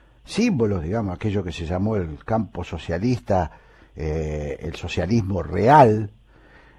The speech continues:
mm, y las actuales experiencias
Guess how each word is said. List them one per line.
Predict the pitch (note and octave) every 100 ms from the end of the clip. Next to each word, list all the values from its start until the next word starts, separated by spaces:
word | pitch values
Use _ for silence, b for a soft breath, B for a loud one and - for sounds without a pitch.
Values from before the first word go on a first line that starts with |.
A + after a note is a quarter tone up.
| -
mm, | G#2+ A#2+ B2+ A#2 A#2 A#2 G#2+ - - -
y | G#2+
las | G2 F#2+ G2+
actuales | - G#3 F#3+ G2
experiencias | F#2 G#2+ A2 A2 F#2+ - F2+ E2+